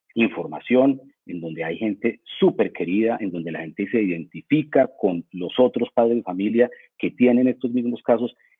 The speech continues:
y ahí uno puede lograr encontrar evidencia importantísima respecto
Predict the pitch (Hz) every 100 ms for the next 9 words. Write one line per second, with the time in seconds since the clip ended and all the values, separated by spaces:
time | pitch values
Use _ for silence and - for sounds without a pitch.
0 | _ 95 98 98 131 151 - 120 117 117
1 | 123 104 107 107 _ _ 92 85 82 82
2 | 82 _ 101 92 87 - - - 78 73
3 | - 90 _ _ _ - 117 - 82 78
4 | 73 120 - 123 - - 85 - 80 -